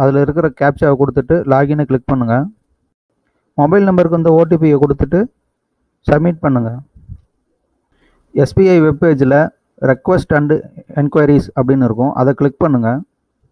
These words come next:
இதுல செக் புக் சர்வீசஸ் அப்படின்னு இருக்கும். அதை கிளிக் பண்ணுங்க. பாசிட்டிவ் பே சிஸ்டம் அப்படின்னு வரும். அதை கிளிக் பண்ணுங்க.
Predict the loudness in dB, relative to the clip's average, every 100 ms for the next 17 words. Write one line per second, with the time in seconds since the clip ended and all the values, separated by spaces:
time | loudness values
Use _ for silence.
0 | _ _ _ _ _ _ 0 2 4 4
1 | 4 2 -4 _ -2 -2 0 -2 -2 _
2 | -12 -2 2 2 2 0 -2 -4 -4 -2
3 | 0 0 0 -2 -2 -4 -2 -4 -2 -2
4 | 0 -2 -6 _ _ _ _ _ _ _
5 | _ -2 0 0 2 0 2 0 0 -4
6 | -4 -4 -4 -6 -4 -4 -2 -4 -8 -12
7 | -10 -8 -6 -8 -6 -6 -6